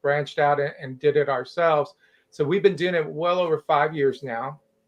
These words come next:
We have hundreds and hundreds of interviews from all the authors over the years. Um, it's on our website. You can access most of the last three years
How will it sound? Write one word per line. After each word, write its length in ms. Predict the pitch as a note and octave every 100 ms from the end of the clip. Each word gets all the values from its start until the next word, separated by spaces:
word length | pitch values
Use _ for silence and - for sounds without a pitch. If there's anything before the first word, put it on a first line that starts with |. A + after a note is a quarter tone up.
| _ _ _ - E3
We 100 | D#3
have 140 | C3
hundreds 480 | - - E3+ E3+ C#3+
and 120 | A#2
hundreds 400 | C#3+ D#3 D3+ C3+
of 100 | C3
interviews 560 | C#3+ D3 C#3 C#3+ C#3+ -
from 260 | - C#3
all 200 | C#3+ C#3
the 200 | C#3 C#3 -
authors 400 | C#3+ C#3+ C#3+ C#3
over 120 | C#3
the 100 | C3
years. 440 | C#3 C#3+ C#3+ C#3 _ _ _ _ _
Um, 340 | B2 B2 B2 C#3
it's 180 | C3+
on 240 | - D3+ D#3
our 100 | E3
website. 540 | D3+ C#3+ - C#3+ D#3
You 80 | C3+
can 140 | D3+ C#3
access 440 | C#3 - C#3 -
most 540 | C#3+ D3+ F3 G#3+ G#3+
of 140 | G#3 E3+
the 160 | E3+ - _ _ _
last 480 | D#3 D#3+ E3+ - -
three 340 | D3 D#3 E3+
years 640 | D3 C#3+ D#3+ F3 G3 -